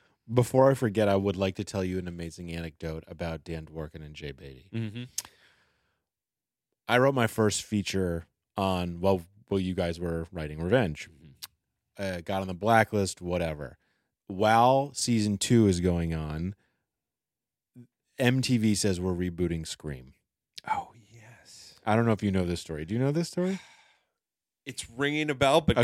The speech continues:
Speaker 1: Okay,
Speaker 2: keep
Speaker 1: okay.
Speaker 2: going, keep
Speaker 1: It's,
Speaker 2: going.
Speaker 1: it's fucking amazing. I know a friend who's working for the producer, and I'm like,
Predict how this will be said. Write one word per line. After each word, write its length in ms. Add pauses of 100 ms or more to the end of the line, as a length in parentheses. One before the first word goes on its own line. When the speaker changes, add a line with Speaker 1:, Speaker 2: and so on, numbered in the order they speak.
Speaker 1:
Okay, 220
Speaker 2:
keep 120
Speaker 1:
okay. 60
Speaker 2:
going, 200
keep 140
Speaker 1:
It's, 120
Speaker 2:
going. 160
Speaker 1:
it's 140
fucking 560
amazing. 600 (1000)
I 720
know 280
a 40
friend 480
who's 240
working 460
for 140
the 100
producer, 680
and 140
I'm 100
like, 240